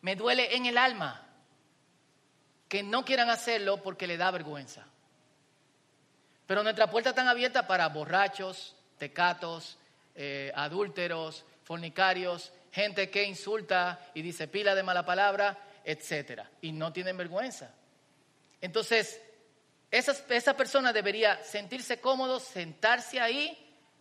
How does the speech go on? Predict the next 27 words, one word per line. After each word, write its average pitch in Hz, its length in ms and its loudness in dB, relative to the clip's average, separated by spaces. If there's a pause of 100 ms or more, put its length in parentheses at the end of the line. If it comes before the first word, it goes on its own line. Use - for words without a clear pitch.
(480)
El 175 160 -4
que 185 100 -6
se 185 140 -4
quiera 214 220 4
aterrar, 226 440 2
que 220 80 -6
se 214 160 -4
aterre, 262 540 -2 (320)
pero 196 160 0
nosotros 220 320 -2
deberíamos 214 480 2
demostrarle 190 480 0
amor 180 320 -2
porque 180 480 -8
tiene 247 340 -2
que 233 80 2
haber 208 160 4
un 214 100 -4
espacio 190 580 -2
en 185 160 -8
donde 226 280 -4
se 214 120 -8
escuche 220 460 -8
la 165 120 0
palabra 143 320 -6
de 123 100 -16
Dios. - 380 -20